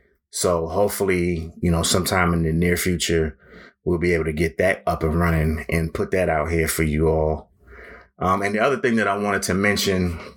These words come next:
before we get into, like, the T V stuff is that, um,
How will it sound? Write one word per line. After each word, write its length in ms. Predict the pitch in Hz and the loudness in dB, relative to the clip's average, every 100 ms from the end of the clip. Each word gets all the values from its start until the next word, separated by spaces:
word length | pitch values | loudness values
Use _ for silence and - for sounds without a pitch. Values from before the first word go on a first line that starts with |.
| - | -4
before 320 | 92 - 110 | -4 2 2
we 100 | 98 | 2
get 180 | 90 95 | 0 0
into, 260 | 90 85 90 | 0 0 2
like, 220 | 87 76 | 0 -2
the 80 | 76 | -4
T 200 | 127 113 | 0 0
V 120 | 92 | 0
stuff 460 | - 87 85 - - - - - - - _ - | -2 0 0 -4 -14 -20 -20 -20 -20 -20 _ 0
is 300 | 98 85 82 | 0 0 0
that, 300 | 104 90 - | 0 0 -2
um, 720 | 82 90 87 82 80 - | -2 0 0 0 -2 -6